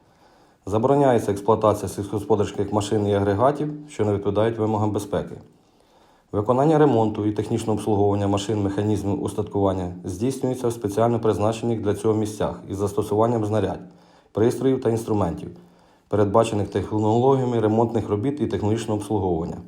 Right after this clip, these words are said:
Пересування сільськогосподарської техніки територією підприємства має здійснюватися відповідно до встановленої схеми руху транспортних засобів і працівників території підприємства. На схемі мають бути показані дозволені та заборонені напрямки руху,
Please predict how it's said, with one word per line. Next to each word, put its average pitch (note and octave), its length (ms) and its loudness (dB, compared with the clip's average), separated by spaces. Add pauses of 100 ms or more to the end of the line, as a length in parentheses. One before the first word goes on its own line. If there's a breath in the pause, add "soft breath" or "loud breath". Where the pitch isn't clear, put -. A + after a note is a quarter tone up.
(920 soft breath)
Пересування B2 480 4
сільськогосподарської G#2 840 0
техніки F#2+ 380 -2
територією G#2 460 -2
підприємства A2+ 640 0 (140)
має A2+ 240 2
здійснюватися B2 600 -2
відповідно A2 500 0
до G#2 140 2
встановленої A2 560 2
схеми A2 300 2
руху G#2+ 220 0
транспортних F#2 500 -2
засобів F2 500 -4
і G#2 60 -4
працівників G2+ 720 -4
території G2+ 380 0
підприємства. G#2 680 -4 (840 soft breath)
На G2+ 100 0
схемі C#3+ 300 4
мають C3+ 280 4
бути B2+ 200 0
показані G#2 480 2
дозволені B2 540 2
та A2 120 -2
заборонені A2 480 2
напрямки G#2 440 0
руху, F2 380 -4